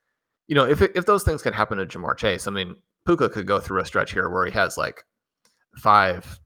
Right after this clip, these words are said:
you know, four, catch games in a row.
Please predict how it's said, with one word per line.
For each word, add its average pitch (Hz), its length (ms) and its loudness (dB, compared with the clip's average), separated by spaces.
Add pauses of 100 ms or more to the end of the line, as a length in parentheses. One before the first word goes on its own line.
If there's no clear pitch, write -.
(100)
you 104 80 -8
know, - 80 -6
four, 107 300 -4 (680)
catch - 260 -4
games 98 320 -4
in 101 60 -6
a - 60 -8
row. 95 240 -2